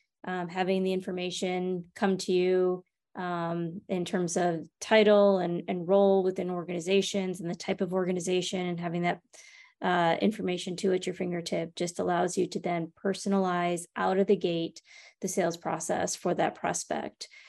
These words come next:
So you are coming to the table, you don't have to say blatantly, "I see that you've consumed this," but it's all about asking the right questions, right? Sometimes, uh,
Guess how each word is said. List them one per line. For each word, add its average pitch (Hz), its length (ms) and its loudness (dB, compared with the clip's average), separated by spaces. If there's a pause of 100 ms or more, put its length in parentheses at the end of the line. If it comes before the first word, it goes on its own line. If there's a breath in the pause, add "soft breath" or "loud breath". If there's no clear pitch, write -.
(120 loud breath)
So 185 220 2
you 175 380 4
are 175 580 0
coming 202 300 2
to 196 100 -4
the 190 100 2
table, 180 520 -2
you 185 140 -2
don't 190 100 -4
have 202 260 -4
to 196 80 -6
say 196 200 0
blatantly, 196 520 2
"I 190 160 0
see 285 280 -2
that 226 180 -4
you've 214 160 0
consumed 226 440 0
this," 175 420 -2
but 185 260 0 (320 loud breath)
it's 202 140 -4
all 214 160 6
about 220 200 6
asking 202 380 0
the 190 100 0
right 180 220 -6
questions, 165 640 -8
right? 180 260 2
Sometimes, 220 760 2 (460 loud breath)
uh, 180 460 0